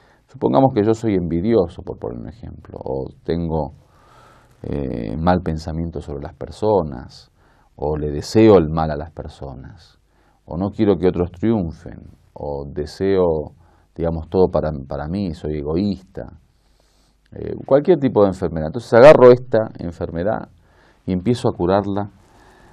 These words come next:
de tal modo que uno comience a cambiar las malas costumbres. Digamos, ya venimos hablando esto de,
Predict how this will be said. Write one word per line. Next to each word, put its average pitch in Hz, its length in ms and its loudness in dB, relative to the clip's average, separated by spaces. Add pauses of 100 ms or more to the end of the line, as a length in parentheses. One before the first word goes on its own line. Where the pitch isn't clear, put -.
(120)
de 85 120 0
tal 117 180 6
modo 123 300 6
que 107 280 2
uno 110 220 0
comience 98 480 -2
a - 40 -6
cambiar 85 500 -2
las - 420 -16
malas 82 300 -6
costumbres. 73 960 -16
Digamos, - 320 -20
ya - 80 -4
venimos 107 320 -4
hablando 92 400 2
esto 73 240 -10
de, 53 180 -12